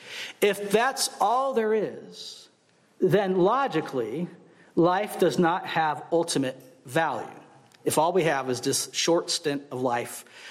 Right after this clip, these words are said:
that we have here now. Why is that? Well, first of all, it doesn't have significance and value because if I'm going to die in a few years, what difference does it make whether I ever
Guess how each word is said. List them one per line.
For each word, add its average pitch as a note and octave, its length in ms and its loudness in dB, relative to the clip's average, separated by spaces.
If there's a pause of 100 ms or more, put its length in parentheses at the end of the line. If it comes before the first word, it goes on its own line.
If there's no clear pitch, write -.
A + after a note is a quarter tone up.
(160)
that C#3+ 140 0
we C3+ 120 4
have A#2+ 240 -2
here C#3 240 0
now. A2+ 360 -6
Why B3+ 500 0 (340)
is G3+ 240 2
that? F#2 280 -6 (1000)
Well, A3+ 260 4
first D#4 260 0
of A3+ 80 4
all, F3 160 2
it F#3+ 80 -4
doesn't C4 200 2
have G3+ 160 2
significance F3+ 500 0
and C#3+ 120 0
value C#3+ 440 0
because G3 800 0
if E3 120 -2
I'm A#3+ 160 0
going A3 180 2
to E3+ 60 2
die F3 320 0
in D#3+ 80 -2
a C#3+ 60 -4
few D#3+ 220 -6
years, D3 640 0 (360)
what G#3 260 0
difference G3 320 2
does D#3+ 160 2
it D#3+ 120 -2
make C#3+ 380 -2
whether D3+ 220 0
I D#3 120 0
ever D#3+ 320 0